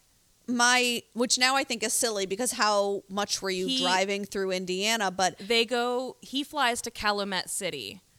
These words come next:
Speaker 2: which is up near Chicago. I actually think it's in, I don't know if it's in Indiana or if it's just on the other side,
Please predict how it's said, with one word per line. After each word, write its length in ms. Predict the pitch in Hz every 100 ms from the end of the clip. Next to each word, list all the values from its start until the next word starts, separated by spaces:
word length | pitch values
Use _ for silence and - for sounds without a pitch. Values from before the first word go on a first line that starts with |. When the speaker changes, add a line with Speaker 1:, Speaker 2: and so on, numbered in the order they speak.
| _ _
Speaker 2:
which 380 | 190 202 190 - -
is 440 | 202 190 170 170 - 202
up 180 | 185
near 300 | 190 185 170
Chicago. 480 | 165 185 175 160 156
I 80 | -
actually 420 | 214 262 - 226 - _ _ -
think 220 | 185 170
it's 180 | 165 -
in, 400 | 180 165 151 156 - _ _ _ _ _ _ _ _ _ -
I 60 |
don't 80 | 269
know 80 | 277
if 80 | 190
it's 140 | 190
in 100 | 190
Indiana 560 | 170 175 175 165 165 160
or 200 | 123 160
if 180 | 156 160
it's 200 | 156 -
just 280 | - 156 -
on 120 | 165
the 100 | 160
other 260 | 160 151 156
side, 420 | - 147 135